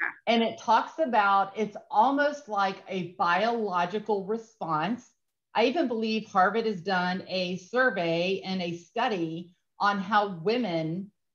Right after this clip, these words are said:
Speaker 2: will compete more with each other than try to compete with men. Because, you know, like Ruth Ginsburg, right? She was talking about, um, having an all women on the Supreme Court.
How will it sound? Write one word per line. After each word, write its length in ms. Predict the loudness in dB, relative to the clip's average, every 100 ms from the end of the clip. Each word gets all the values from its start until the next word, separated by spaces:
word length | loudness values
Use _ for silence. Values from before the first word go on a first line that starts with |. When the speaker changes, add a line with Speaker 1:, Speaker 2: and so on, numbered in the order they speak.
| _ _ _ -10
Speaker 2:
will 760 | 2 6 8 6 4 -2 -8 _ _ _ _ _ -10
compete 600 | -2 0 0 -4 -6 -2
more 300 | 2 4 4
with 160 | 0 -4
each 220 | -6 -8 4
other 640 | 4 6 2 -2 -6 -10 _ _ _ 0
than 180 | 0
try 440 | 0 -4 0 2 2
to 100 | 0
compete 600 | -2 -4 -4 -6 -4 -6
with 180 | -10 -6
men. 600 | -2 0 -2 -6 -18 -20 _ _ _ -6
Because, 720 | -4 2 4 6 4 0 -6 -16 -18 -18 -18 _ _ _
you 160 | 0 2
know, 260 | 4 2 2
like 220 | -2 0
Ruth 260 | 0 0
Ginsburg, 600 | 0 -2 0 0 0 -2
right? 180 | -2 -2
She 120 | -4 -8
was 160 | -4
talking 300 | 0 0 -2
about, 540 | 0 2 4 2 0 -8 _ _ _ 0
um, 400 | 4 4 2 -2
having 400 | -2 0 0 -2
an 100 | -4
all 300 | 2 2 2
women 260 | 0 -2 -2
on 140 | -4
the 120 | -4
Supreme 400 | -8 -12 -8 -8 -8
Court. 480 | -4 -2 -2 -4